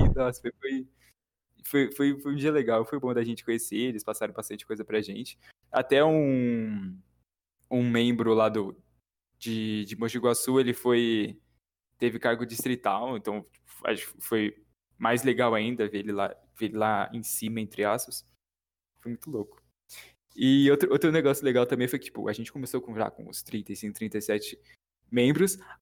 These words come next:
aí o distrito inteiro começou a crescer o olho em cima da gente, né? Porque, tipo, fala, "Nossa, os caras tão começando grande, nossa, os caras já acabaram de começar, já é o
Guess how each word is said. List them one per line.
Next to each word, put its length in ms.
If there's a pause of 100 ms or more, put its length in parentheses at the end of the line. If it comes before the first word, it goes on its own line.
(100)
aí 760
o 60
distrito 360
inteiro 240
começou 240
a 20
crescer 220
o 60
olho 100
em 20
cima 180
da 120
gente, 320
né? 100 (180)
Porque, 140
tipo, 180
fala, 260
"Nossa, 200
os 60
caras 180
tão 80
começando 360
grande, 560
nossa, 260
os 60
caras 200
já 80
acabaram 320
de 80
começar, 280
já 140
é 60
o 400